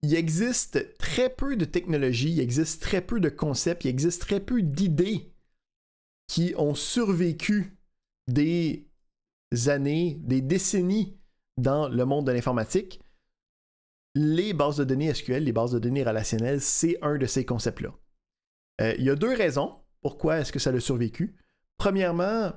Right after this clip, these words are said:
parce que c'est, c'était quand même extrêmement bien pensé. Donc, euh,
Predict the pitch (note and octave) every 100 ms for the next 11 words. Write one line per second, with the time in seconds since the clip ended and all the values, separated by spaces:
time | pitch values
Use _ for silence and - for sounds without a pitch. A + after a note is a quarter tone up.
0 | - - E3 - - F3+ F#3 G3 E3 -
1 | - - - - E3 D#3+ F3+ D#3+ - -
2 | - _ _ - - - D#3 E3+ F#3+ D#3
3 | - D#3+ - - - F#3+ F#3 D#3+ C#3+ E3
4 | C#3+ A#2+ - A2+ - _ _ _ _ A#2+
5 | A#2+ A#2+ - A#2+ A#2+